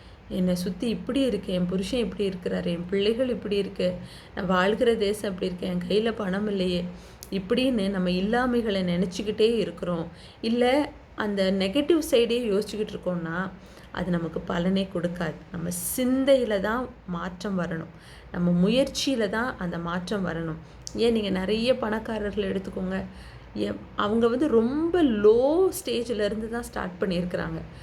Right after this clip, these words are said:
ஆனா, அவங்களுக்குள்ள இருந்த உறுதி அவங்கள, அ, வந்து ஜெயிக்க வச்சுது. அப்ப நம்ம வாழ்க்கையில வருகிற பிரச்சனை நம்மளால ஜெயிக்க முடியும். உலகத்துல இருக்கிறவங்க தங்க பலனை கொண்டே ஜெயிக்கலாம்னு நினைச்சா,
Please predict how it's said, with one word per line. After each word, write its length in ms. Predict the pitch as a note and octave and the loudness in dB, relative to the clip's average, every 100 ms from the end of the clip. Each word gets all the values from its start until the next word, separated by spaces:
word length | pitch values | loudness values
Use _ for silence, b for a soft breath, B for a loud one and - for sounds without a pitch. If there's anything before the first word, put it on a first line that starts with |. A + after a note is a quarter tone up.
| B B | B B
ஆனா, 360 | G3+ G3 G3+ E3 | -2 2 4 4
அவங்களுக்குள்ள 400 | F3+ F3 G3 A3+ | 4 2 2 2
இருந்த 300 | A3+ F#3 G3 | 4 2 0
உறுதி 540 | F3 F#3 B3 B3 B3+ | 0 0 0 2 0
அவங்கள, 480 | G#3+ E3 E3 F#3+ G#3 - - | 0 0 0 0 0 -4 -8
அ, 40 | F3 D#3 D#3 | -6 -4 -2
வந்து 380 | E3+ G3 A3 F3+ | 0 2 2 2
ஜெயிக்க 240 | F3+ F3+ | -2 0
வச்சுது. 440 | - F3+ - D#3 E3+ - B B B | -2 -4 -6 -6 -8 -12 B B B
அப்ப 200 | F#3 F3+ | -4 0
நம்ம 340 | F3 F#3+ A#3+ | 2 2 2
வாழ்க்கையில 580 | A#3 F3+ G3+ G#3 A3 G3 | 2 2 0 0 2 2
வருகிற 360 | F3 F3+ F3+ E3+ | 2 0 -2 -2
பிரச்சனை 560 | - F3 F3+ G#3+ F#3+ E3 B B B B | -2 -4 -2 -2 -2 -4 B B B B
நம்மளால 460 | D#3+ F3 F3+ G3 F#3+ F#3+ | -2 2 4 2 0 0
ஜெயிக்க 320 | F3+ F3+ F#3 | -2 0 -2
முடியும். 300 | E3+ E3+ E3 - E3+ | 0 -2 -6 -6 0
உலகத்துல 600 | F3 G#3 A#3 A#3 G#3 G#3 | 2 2 0 0 0 0
இருக்கிறவங்க 560 | - A3 G#3 G#3 A3+ B3+ B B - | -2 -2 -2 0 -2 -2 B B -4
தங்க 420 | G3 G3 A#3 B3 | -2 2 4 4
பலனை 460 | A3 A3 A#3+ C4 B3 | 6 4 4 0 0
கொண்டே 340 | B3+ A#3+ B3+ B3 | 0 2 0 2
ஜெயிக்கலாம்னு 600 | G#3+ G#3 A#3 G#3+ A3+ A3 | 2 2 0 0 0 -2
நினைச்சா, 580 | F3+ E3+ F3+ F#3 - | -2 -2 -2 -4 -4